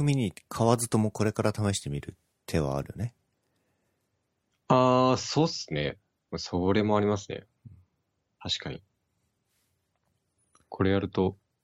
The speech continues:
Speaker 2: えー、私普段アイディー、インテリジェ系のやつ使ってるんですけど、あの、キビキビ動くようになりまし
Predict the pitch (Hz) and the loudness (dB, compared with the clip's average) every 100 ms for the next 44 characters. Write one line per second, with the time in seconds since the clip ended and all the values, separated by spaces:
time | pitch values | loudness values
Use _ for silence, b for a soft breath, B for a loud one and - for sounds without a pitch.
0 | _ _ _ _ _ _ - 71 73 80 | _ _ _ _ _ _ -10 -6 -6 -8
1 | - _ _ - 95 110 104 98 73 - | -12 _ _ -4 -2 0 2 2 0 -6
2 | _ _ - 85 87 90 82 - 87 90 | _ _ -4 0 0 0 0 0 -2 0
3 | 90 85 85 80 - 82 82 82 - - | 0 0 -2 -2 0 0 2 0 -2 -6
4 | 78 78 76 76 - - 67 - _ _ | -4 -2 -2 -4 -8 -6 -6 -8 _ _
5 | _ _ _ _ _ _ _ _ _ _ | _ _ _ _ _ _ _ _ _ _
6 | _ _ _ - 73 71 71 - - 104 | _ _ _ -8 -6 -4 -6 -4 2 2
7 | 101 - 78 78 76 - 69 65 65 65 | 2 -2 -2 0 -2 -2 -6 -8 -10 -12
8 | - | -14